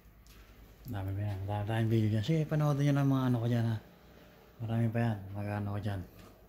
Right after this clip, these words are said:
Ang pangit ang Mobile Legends, bumili ako ng skin, di ba? Bumili ako.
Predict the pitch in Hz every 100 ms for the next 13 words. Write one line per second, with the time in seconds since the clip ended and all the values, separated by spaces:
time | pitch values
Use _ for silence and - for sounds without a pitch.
0 | - - - - - - - - - -
1 | 120 120 120 123 131 131 120 123 120 117
2 | 135 113 117 113 113 113 131 123 107 92
3 | 92 - - 98 101 98 95